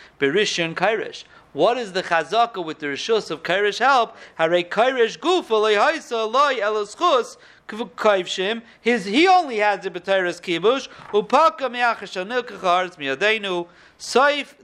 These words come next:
davar. The end of this is shedivrei haravzal. The Taisis Yantiv. Eina malim arucha ledivrei Rambam zal. They do not solve the problem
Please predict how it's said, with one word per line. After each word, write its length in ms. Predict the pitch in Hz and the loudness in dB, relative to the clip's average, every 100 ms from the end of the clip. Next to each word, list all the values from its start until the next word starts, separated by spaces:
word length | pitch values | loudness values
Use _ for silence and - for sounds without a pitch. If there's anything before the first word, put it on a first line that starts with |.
| 156 | -4
davar. 680 | 165 254 247 226 214 208 196 - | 2 2 2 0 2 0 -4 -12
The 160 | 156 208 | -4 -2
end 180 | 233 | -2
of 140 | 214 180 | -6 -8
this 200 | 185 180 | -8 0
is 460 | 214 202 190 185 - - - | 2 2 0 -6 -16 -20 -4
shedivrei 640 | 165 160 165 311 269 247 | 0 0 2 0 2 2
haravzal. 960 | 214 220 254 269 226 233 220 208 208 202 _ _ | 2 4 4 2 -2 -2 0 0 -2 -6 _ _
The 80 | 147 | -6
Taisis 480 | 208 240 226 190 170 | -2 -2 -2 -4 2
Yantiv. 540 | 226 226 202 202 190 _ _ _ | 2 2 -2 -4 -4 _ _ _
Eina 440 | - 254 269 240 208 | 0 0 0 -2 -2
malim 500 | 202 214 226 208 175 | 0 2 2 0 -2
arucha 400 | 156 165 202 - | 0 0 0 -2
ledivrei 540 | 165 160 170 151 147 | -4 -4 -4 0 2
Rambam 360 | 151 170 156 147 | 2 2 -2 -4
zal. 260 | 143 143 | 2 2
They 140 | 135 127 | 0 -6
do 160 | 123 | -10
not 500 | 135 170 165 165 - | -2 0 0 -4 -16
solve 580 | - - 160 139 135 131 | -8 0 2 2 -2 -8
the 60 | 123 | -12
problem 640 | - 180 170 131 127 127 | -2 0 0 -4 -10 -12